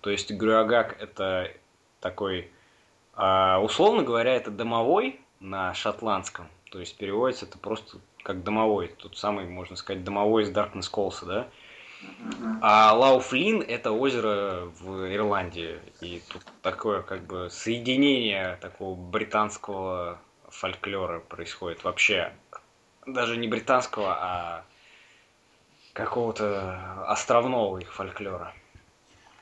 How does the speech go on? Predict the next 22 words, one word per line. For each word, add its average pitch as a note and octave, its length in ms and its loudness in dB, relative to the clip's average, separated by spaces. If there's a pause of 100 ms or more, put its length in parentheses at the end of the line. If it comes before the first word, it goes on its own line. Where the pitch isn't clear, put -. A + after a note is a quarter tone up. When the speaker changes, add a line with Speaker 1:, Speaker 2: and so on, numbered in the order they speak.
Speaker 2:
А A2 100 -12
тут C3+ 180 -4
вообще D3 260 -4
вся A2+ 260 -2
история — G#2 440 0
это F2+ 160 -2
соединение. F2+ 680 -6 (520)
То G2+ 60 -6
есть - 120 -8
он G#2+ 120 -4
даже A#2 220 0
вначале A#2+ 480 -4
говорит F#2+ 440 -6
о E2 60 -6
том, G#2 220 -6
что F2+ 480 -2 (140)
у - 60 -12
него, F#2+ 260 -2
по F#2+ 160 -4
сути, - 480 -2 (220)
как - 100 -20 (100)
бы E2+ 280 0